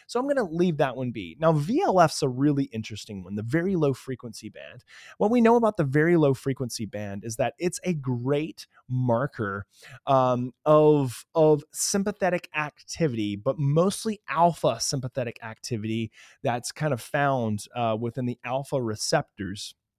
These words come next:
of the heart. So we know that when someone is engaged in a sympathetic response and these alpha receptors are activated, that the power domain in V L F goes way up. So if someone's stressed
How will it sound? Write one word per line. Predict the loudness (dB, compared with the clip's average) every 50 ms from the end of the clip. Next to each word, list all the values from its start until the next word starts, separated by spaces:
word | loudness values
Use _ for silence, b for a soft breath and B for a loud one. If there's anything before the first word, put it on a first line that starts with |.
| _ _ _ _ _ _ _ -16 -8 -6
of | -4
the | -4 -4
heart. | 0 0 0 0 0 -2 _ B B B B B B B
So | 4 4 6
we | 6 6 4 2
know | 2 4 4 4 6 6 4 2 0
that | -2 -4 -6
when | -6 -8 -8
someone | -6 -2 0 0 2 2 2 2 2
is | 0 0 -2
engaged | -4 -6 -4 -4 -4 -4 -4 -4 -2 -2 -2 -2 -4 -6 -10 -12 -8
in | -6 -6
a | -6 -6
sympathetic | -4 -4 -4 -2 -2 -2 -2 -2 -2 -2 -4 -4
response | -4 -6 -6 -6 -4 -2 -2 0 0 -2 -4 -6 -4
and | -2 0
these | 0 0 -2 -2
alpha | 0 2 2 2 2 2 0
receptors | 0 0 -2 -4 -4 -4 -6 -6 _ -8 -8 -8 -8
are | -10 -10 -8 -6
activated, | -6 -4 -4 -4 -4 -6 -6 -6 -8 -12 -12 -14 -14 -16 -16 _ B B B B B
that | 2 2 2
the | 0 -4 -4 _
power | -8 -4 -2 2 6 8 8 8 8 6
domain | 4 2 2 0 0 0 -2 -2 -2 -4 -2
in | -2 -2 -2
V | 0 0 2 2
L | 2 2 0
F | -2 -4 -6 _
goes | -4 -4 -4 -4 -6
way | -8 -6 -4 -2 -2 -2 -2 -4
up. | -4 -6 -8 -10 -12 -16 _ b b b b _
So | -2 -2
if | 0 0
someone's | 0 0 0 0 0 -2
stressed | -4 -6 -10 -10 -6 -2 0 2 4 4 2 0 -4 -8 -10 -8 -10 -12 -14